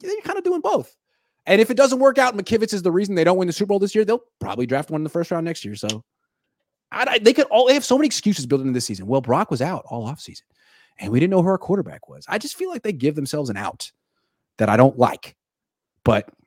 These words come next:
at least they have job security, so that's important. Niners Rule says, "How much do I have to pay for you to skip Flay's super chats?" Twenty bucks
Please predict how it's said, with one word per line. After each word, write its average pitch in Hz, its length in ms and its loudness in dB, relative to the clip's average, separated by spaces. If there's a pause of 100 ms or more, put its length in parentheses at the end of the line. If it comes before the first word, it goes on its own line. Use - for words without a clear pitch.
(580)
at 113 80 -8
least 170 180 4
they 165 120 8
have 151 440 4
job 208 240 4
security, 117 340 -8
so 135 120 -4
that's 139 180 0
important. 117 340 0 (280)
Niners 180 320 6
Rule 185 140 6
says, 180 160 2
"How 190 120 4
much 196 160 2
do 185 140 6
I 165 60 4
have 165 160 -4
to 147 60 -6
pay 160 220 -2
for 156 140 -2
you 143 200 2
to 127 120 0 (240)
skip - 300 0
Flay's 139 320 -2
super 143 200 -4
chats?" - 500 -12 (1300)
Twenty 123 260 -4
bucks 120 420 -4